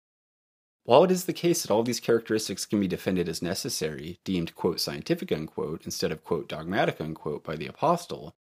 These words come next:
we know that they are not properly Marxist, since the greatest transformative moments in the history of revolutionary science have also been defined by breaking from these dogmatic habits. Those individuals and groups that attempted to hold the science back appealed to book worship,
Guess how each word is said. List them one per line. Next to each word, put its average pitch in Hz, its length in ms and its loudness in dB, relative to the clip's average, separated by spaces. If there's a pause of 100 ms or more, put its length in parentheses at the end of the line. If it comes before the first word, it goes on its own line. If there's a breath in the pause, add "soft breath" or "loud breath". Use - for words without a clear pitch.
(200)
we 123 80 4
know 180 100 8
that 226 180 2
they 185 100 2
are 147 80 4
not 117 160 -2
properly 95 400 0
Marxist, 95 500 -2
since 92 180 -4
the - 80 -6
greatest 98 440 -2
transformative 98 640 -2
moments 92 340 0
in 87 80 -4
the 78 80 -4
history 101 320 -6
of 82 100 -6
revolutionary 82 540 -6
science 151 560 -2
have 101 100 -6
also 156 280 0
been 143 160 0
defined 95 400 0
by 85 80 0
breaking 85 400 -4
from 87 160 -6
these 78 160 -8
dogmatic 80 480 -10
habits. - 640 -4 (1160)
Those 190 240 4
individuals 151 460 2
and 104 140 2
groups 101 260 -2
that 104 100 -2
attempted 104 380 -6
to 95 60 0
hold 95 180 -4
the 92 80 -8
science 87 380 -4
back - 360 4
appealed 98 340 -4
to - 40 -4
book - 240 0
worship, - 480 -6